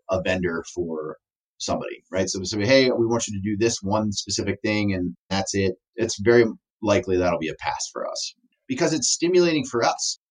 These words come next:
A big part of my job is to make sure that Location Three team members are excited to come to work, are not burned out, and feel passion for what we do. And in my opinion, you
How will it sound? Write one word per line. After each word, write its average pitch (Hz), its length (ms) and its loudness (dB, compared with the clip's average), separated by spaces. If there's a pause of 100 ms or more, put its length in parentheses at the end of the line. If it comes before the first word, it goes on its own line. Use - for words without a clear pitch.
(100)
A 110 140 -2
big 139 400 0
part 123 320 0
of 104 100 -4
my 101 220 0
job 101 320 0
is 117 120 0
to 95 140 -4
make 101 180 0
sure 110 240 -2
that 95 240 0
Location 98 580 -2
Three 98 280 -2
team 101 220 -4
members 123 440 0 (120)
are 92 400 2 (320)
excited 120 420 2
to 123 100 4
come 117 200 0
to 101 80 -2
work, 101 260 0 (340)
are 95 120 0
not 104 260 0
burned 101 260 0
out, 95 340 2 (260)
and 113 160 -2
feel 123 260 2
passion 107 640 0
for 98 160 0
what 95 260 4 (320)
we 98 220 -2
do. 98 460 0 (360)
And 101 360 -2 (300)
in 104 100 -2
my 139 160 4
opinion, 120 200 2
you 107 120 -2